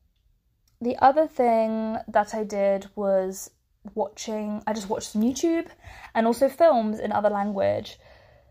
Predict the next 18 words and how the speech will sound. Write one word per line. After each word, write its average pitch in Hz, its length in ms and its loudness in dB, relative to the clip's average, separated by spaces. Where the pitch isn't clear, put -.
in 220 100 2
other 202 140 2
languages. 190 560 -2
So 220 220 0
growing 262 280 4
up 269 100 2
bilingual, 226 580 2
I've 208 160 -2
always 220 260 -6
been 208 300 -8
lucky 208 420 -6
to 262 100 -4
understand 214 840 -4
and 220 160 -4
really 214 380 -4
enjoy 220 760 0
learning 220 460 2
languages. 233 720 -2